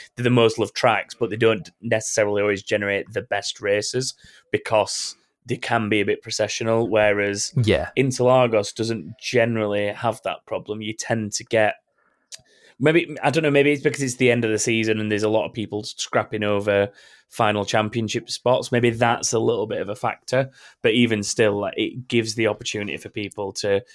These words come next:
Speaker 1: take the risk on that, like, outside line into turn one or, or try and get the slip out of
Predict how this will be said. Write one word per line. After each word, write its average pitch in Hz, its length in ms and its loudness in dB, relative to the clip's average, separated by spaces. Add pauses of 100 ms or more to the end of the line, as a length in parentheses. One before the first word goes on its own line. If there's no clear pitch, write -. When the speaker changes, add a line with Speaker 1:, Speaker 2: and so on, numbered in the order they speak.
(220)
Speaker 1:
take 110 340 0
the 101 100 -8
risk 95 320 -4
on 101 60 -4
that, 98 100 -2
like, 85 220 -4
outside 98 440 -4
line 98 260 -4
into 101 220 -10
turn 95 360 -2
one 92 400 -4
or, 95 320 -4 (340)
or 101 180 2
try 104 220 0
and 101 140 -4
get 110 160 0
the 95 80 -8
slip - 420 -2 (280)
out 98 280 -2
of 101 260 -8